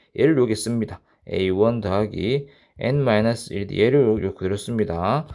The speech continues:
자, 계산해보면 요거 정리합니다. 이 분의 N, 에이원이 두 개 있죠?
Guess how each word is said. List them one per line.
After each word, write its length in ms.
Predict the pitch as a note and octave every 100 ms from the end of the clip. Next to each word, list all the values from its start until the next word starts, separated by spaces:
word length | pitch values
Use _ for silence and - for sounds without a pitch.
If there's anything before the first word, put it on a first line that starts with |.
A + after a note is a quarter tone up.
| - - -
자, 140 | - C3
계산해보면 840 | C3+ E3 D#3+ F#3 E3+ C#3 E3+ G3
요거 160 | A#2 A2
정리합니다. 760 | B2 D3+ D#3+ D3+ B2+ C#3 D#3 -
이 220 | - G2
분의 500 | A2+ C#3+ G2+ C#3 D#3 - _
N, 340 | - D#3+ F#2 - - - _ -
에이원이 480 | D3 E3+ F#3 G3+ C#3
두 160 | C3+
개 120 | D#3
있죠? 380 | D3 - D3+ D3+